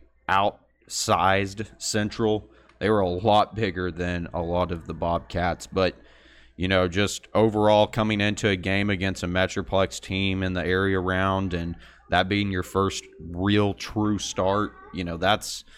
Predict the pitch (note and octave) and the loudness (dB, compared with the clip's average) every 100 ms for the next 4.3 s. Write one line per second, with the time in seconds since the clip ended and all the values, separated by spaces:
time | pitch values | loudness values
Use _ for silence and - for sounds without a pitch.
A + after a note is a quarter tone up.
0 | - - - A2 E3 C#3+ - G#2+ G2 E2+ | -20 -20 -4 0 2 0 2 2 2 -2
1 | - G2+ G2+ - C3+ B2 - - A2 - | -4 -4 -2 -2 0 0 -4 -6 -6 -6
2 | - G2+ C3 C#3 - - B2 C3 B2 - | -8 -6 0 0 0 -2 -2 -2 -2 -2
3 | G2+ A2+ - - G2 - G2 F#2+ - E2+ | -2 -2 -2 -4 -6 -4 -4 -6 -6 -2
4 | F2+ F2+ - | 0 -2 -6